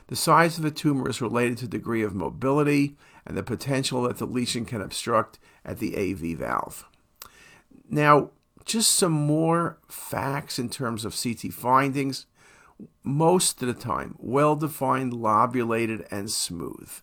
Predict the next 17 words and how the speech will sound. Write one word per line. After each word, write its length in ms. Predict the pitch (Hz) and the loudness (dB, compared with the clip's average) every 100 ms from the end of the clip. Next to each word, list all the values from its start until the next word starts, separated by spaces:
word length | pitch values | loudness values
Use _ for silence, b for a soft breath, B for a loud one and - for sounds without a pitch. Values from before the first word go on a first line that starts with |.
| _ b b b b | _ b b b b
We 100 | 127 | 0
mentioned 460 | 135 151 170 147 | 2 2 0 -2
calcification. 1080 | - 131 135 - 131 151 131 131 143 131 123 b b b b | 2 4 4 0 -4 0 0 0 0 -2 -2 b b b b
Fourteen 840 | - - - 147 156 160 165 143 | -16 -14 -4 0 0 0 0 0
percent 500 | 135 120 113 131 120 | -2 -4 -2 -2 -2
is 120 | 110 98 | -6 -8
the 80 | |
typical 480 | 101 - 151 143 135 | -8 -6 -4 -4 -2
number. 480 | 127 120 117 117 110 B B | 0 0 0 -2 -4 B B
Some 240 | - 127 127 | -4 0 4
articles 460 | 120 127 - 120 | 4 4 0 -8
go 220 | - 123 110 | -2 -2 0
as 120 | 117 | -2
high 180 | 80 92 | -2 -2
as 160 | - | -4
fifty 380 | - 135 - 127 | -4 -6 -2 -4
percent. 600 | - 123 - 113 110 110 | -4 -6 -2 -2 -2 -6